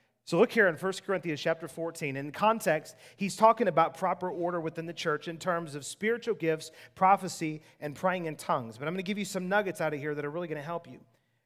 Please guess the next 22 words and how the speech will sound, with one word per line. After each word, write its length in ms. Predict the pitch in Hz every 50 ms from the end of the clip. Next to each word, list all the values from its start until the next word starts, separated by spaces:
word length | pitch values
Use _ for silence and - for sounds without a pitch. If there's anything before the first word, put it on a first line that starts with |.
| -
And 100 | 160 175
this 160 | 208 214 208
is 140 | 233 214 170
gonna 180 | 165 202 180 175
be 180 | 160 190 185
a, 100 | 180 139
this 200 | 180 185 240 226
is 140 | 226 208 156
a, 80 | 170 151
this 260 | 151 143 165 226 202
is 120 | 185 170
a 60 | 170 143
breaker 520 | 131 135 151 175 196 214 208 - 208 202
anointing 560 | 190 170 156 151 165 165 165 156 143 131 131
coming 320 | 127 165 165 151 151 139 131
from 180 | 139 139 135
this 240 | 139 156 156 - -
word 340 | 147 143 139 131 123 120 120 - - - - _
to 80 | - 151
help 260 | 151 185 196 196 185
you 120 | 180 185 165
have 400 | 151 165 160 147 139 139 127